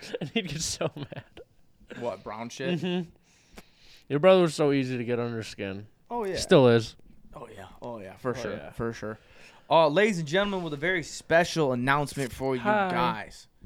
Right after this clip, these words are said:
Speaker 2: There's a little bit of a loss, but a little bit of a gain for you guys, okay? So just bear with us on this one. To start it off, we will be doing one episode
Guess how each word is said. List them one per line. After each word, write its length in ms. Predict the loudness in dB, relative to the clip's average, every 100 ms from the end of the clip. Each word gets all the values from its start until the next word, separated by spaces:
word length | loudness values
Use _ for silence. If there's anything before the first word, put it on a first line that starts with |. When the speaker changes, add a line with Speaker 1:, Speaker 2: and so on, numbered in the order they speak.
| -20 -20 -20 _ _ -12 -6
Speaker 2:
There's 180 | -6
a 40 | -4
little 200 | -2 -2
bit 100 | 0
of 60 |
a 60 | 0
loss, 400 | 2 6 4 2
but 120 | -2
a 40 | 2
little 260 | 4 4
bit 80 | 2
of 80 | 0
a 40 |
gain 340 | -4 -6 -6 -10
for 120 | -12
you 120 | -12
guys, 260 | -12 -12 -14
okay? 300 | -12 -10 -8
So 140 | -10
just 180 | -12 -6
bear 220 | 0 0
with 180 | 0 -2
us 140 | -6
on 140 | -10 -12
this 180 | -14 -14
one. 200 | -16 -14
To 60 |
start 300 | -14 -4 -2
it 100 | 0
off, 320 | 0 0 -2 -6
we 100 | -10
will 120 | -10
be 120 | -12
doing 340 | -14 -14 -14 -14
one 460 | -14 -10 -8 -8 -8
episode 760 | -10 -10 -14 -10 -8 -8 -10